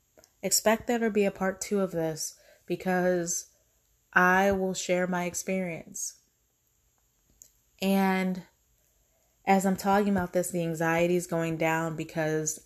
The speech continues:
as I say that, I think about the fact that even if it's a bad one, even if it is a disaster,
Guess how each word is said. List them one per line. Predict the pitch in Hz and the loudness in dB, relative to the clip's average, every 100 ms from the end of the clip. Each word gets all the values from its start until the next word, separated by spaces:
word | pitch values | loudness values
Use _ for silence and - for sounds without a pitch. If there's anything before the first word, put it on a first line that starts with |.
| - | -6
as | 170 160 | -4 -2
I | 156 | -4
say | 156 - 190 220 | -2 2 4 4
that, | 180 147 147 - _ _ _ _ _ - | 4 2 0 -6 _ _ _ _ _ -8
I | |
think | 170 190 196 | -4 -2 0
about | 170 165 | -2 -4
the | 156 | -8
fact | - 165 160 | -6 -6 -6
that | 156 143 143 - _ _ _ - | -6 -6 -6 -12 _ _ _ 0
even | 196 233 226 | 2 4 2
if | 214 | 2
it's | 220 208 | -2 0
a | |
bad | 185 180 180 185 | 0 2 0 -2
one, | 151 - 165 156 _ _ _ _ _ - | -8 -10 -14 -18 _ _ _ _ _ -8
even | 196 226 233 233 | 0 2 2 0
if | 190 185 | -2 -4
it | - 190 - | -4 -4 -2
is | - 190 180 175 175 - | 0 2 2 -2 -4 -8
a | |
disaster, | 165 180 160 160 160 156 - 139 143 | -6 -4 -4 -4 -4 -4 -6 -10 -12